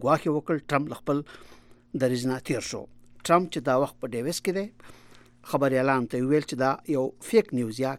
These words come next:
کاذب خبر دی. په عین وخت کې د امریکا جمهور رئیس ډانلډ ټرمپ چې د پنجشنبې په ورځ د سویټزرلینډ د ډیویس ښار ته ورسېده، د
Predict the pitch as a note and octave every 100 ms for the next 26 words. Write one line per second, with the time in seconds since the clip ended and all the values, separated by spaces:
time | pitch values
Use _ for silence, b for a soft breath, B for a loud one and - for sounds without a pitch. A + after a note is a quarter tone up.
0 | - C#3+ F#3+ - A2 A2 G2+ G2+ - -
1 | _ _ - _ - - - - - _
2 | - - - - - - b b b b
3 | b - - C#3 C#3 E3+ G3+ B3 A3+ A3
4 | G3+ - G#3 E3+ E3 D#3 G#3+ F3 D#3+ D3
5 | C3+ E3+ G3 G3 D3 - F3+ E3 D#3 C#3+
6 | C3 C#3+ E3+ E3+ - C#3 A#2+ B2 B2+ F3
7 | F3 F3 D#3 D3+ F3+ C#3 - D3 C3 B2
8 | C3 - C3+ G3